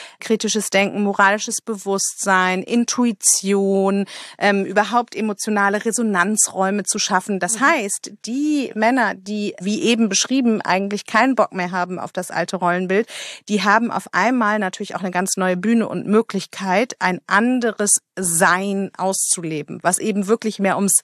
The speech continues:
Speaker 1: Sein geht als ums Haben.
Speaker 2: Mhm.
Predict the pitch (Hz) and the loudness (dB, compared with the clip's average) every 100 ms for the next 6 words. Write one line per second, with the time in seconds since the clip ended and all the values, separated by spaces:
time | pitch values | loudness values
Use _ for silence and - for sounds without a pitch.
0 | _ - 170 165 185 233 240 196 160 165 | _ -4 2 6 6 4 0 -2 -2 -2
1 | 247 - 175 - 175 - - - 185 196 | -2 -2 -4 -2 -6 -6 -10 0 2 2
2 | - - - _ 185 208 190 170 165 190 | -2 -16 -20 _ -6 0 0 0 0 -2